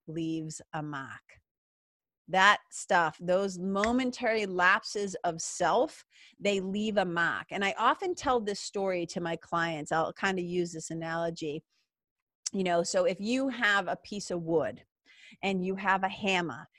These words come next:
and you have some really big nails, right? Let's say you were building a fence, right? You're outside doing a little construction gig in your yard, <laughs> right?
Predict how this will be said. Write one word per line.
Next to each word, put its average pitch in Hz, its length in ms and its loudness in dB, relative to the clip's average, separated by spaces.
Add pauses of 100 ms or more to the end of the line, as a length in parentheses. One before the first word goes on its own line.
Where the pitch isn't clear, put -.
(140)
and 175 140 0
you 185 80 0
have 190 220 4
some 175 180 -4
really 185 280 0
big 170 300 -2
nails, 165 640 -6 (340)
right? 175 260 4
Let's 233 200 2
say 277 100 8
you 254 140 6
were 208 100 4
building 208 420 6
a 180 60 -4
fence, 170 460 -4
right? 190 180 0
You're 180 180 -2
outside 190 480 4
doing 185 180 0
a 175 60 0
little 180 180 0
construction 170 800 -6
gig 160 300 -2
in 170 100 -2
your 170 140 -2
yard, 160 600 -2
<laughs> - 160 -2
right? 233 200 0